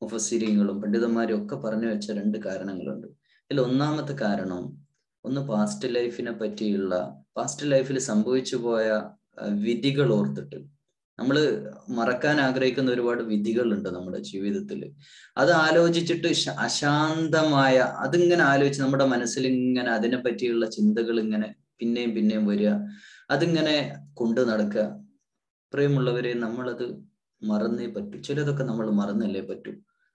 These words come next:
അത്തരം കാര്യങ്ങൾ നമ്മൾ ഓർക്കാതിരിക്കുക എന്നുള്ളതാണ് ശാന്തത കൈവരിക്കാൻ ഏറ്റവും ആദ്യം നമ്മൾ ചെയ്യേണ്ടത്. അത് ചെയ്ത് കഴിഞ്ഞാലും തീർന്നിട്ടില്ല. ഇനിയുള്ള മണിക്കൂറുകൾ,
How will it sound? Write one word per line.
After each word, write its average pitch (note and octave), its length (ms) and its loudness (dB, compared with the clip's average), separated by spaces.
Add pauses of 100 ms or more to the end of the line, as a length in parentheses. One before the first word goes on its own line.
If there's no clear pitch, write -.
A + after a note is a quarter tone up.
(720)
അത്തരം F3+ 420 2
കാര്യങ്ങൾ C3 480 2
നമ്മൾ A#2 520 -2
ഓർക്കാതിരിക്കുക B2+ 840 0
എന്നുള്ളതാണ് G2+ 800 0
ശാന്തത A#2 720 -4
കൈവരിക്കാൻ G#2 760 -2
ഏറ്റവും B2+ 920 -4 (1040)
ആദ്യം G#2 480 0
നമ്മൾ F2+ 240 0
ചെയ്യേണ്ടത്. - 460 -12 (1000)
അത് F#3+ 280 2
ചെയ്ത് D#3 380 2
കഴിഞ്ഞാലും C#3+ 520 4
തീർന്നിട്ടില്ല. A#2 720 0
ഇനിയുള്ള D#3+ 420 2
മണിക്കൂറുകൾ, A2+ 800 0